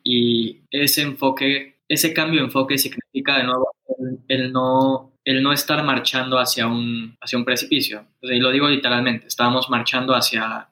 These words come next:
hacia la muerte de, de esta compañía. Mira, creo que a veces las compañías crecen incluso si el fundador no crezca. El mercado necesita tanto el producto que,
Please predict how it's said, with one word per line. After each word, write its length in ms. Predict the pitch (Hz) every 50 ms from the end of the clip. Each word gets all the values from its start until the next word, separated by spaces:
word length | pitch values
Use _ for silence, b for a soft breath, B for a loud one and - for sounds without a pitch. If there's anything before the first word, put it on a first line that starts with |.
| _ _ _ _
hacia 180 | - - 131 117
la 60 | 120
muerte 460 | 131 147 143 131 - - 110 - - _ _ _ _ _ -
de, 220 | 120 110 - - -
de 80 | 123
esta 220 | 120 120 - 123 120
compañía. 480 | - 120 113 120 110 110 113 113 110 _ _ _ _ _ _ _ _ _ -
Mira, 380 | 147 139 135 131 123 123 - - _ -
creo 220 | - 156 151 143
que 80 | 143 180
a 40 | 180
veces 600 | 170 165 165 165 - 151 139 - - - - - - - - _ _ - _ _
las 220 | - 135 135 135 -
compañías 540 | - 131 123 120 123 123 127 131 131 - -
crecen 320 | - 131 127 - - 131
incluso 400 | 127 117 113 - 123 120 120 127
si 140 | 120 - 123
el 100 | 117 113
fundador 420 | - 117 113 110 110 110 110 110 113
no 140 | 113 113 110
crezca. 460 | - 110 104 - - - 117 120 - _ _ _ _ - - _
El 140 | - 123 123
mercado 760 | 120 117 113 113 - 127 120 120 120 123 123 123 123 - - _ -
necesita 640 | 131 127 123 117 123 120 - - 139 135 - 139 135
tanto 300 | 135 131 127 127 123 131
el 140 | 127 123 117
producto 580 | - 120 117 117 117 117 - _ - 123 120 120
que, 340 | - 113 107 104 110 120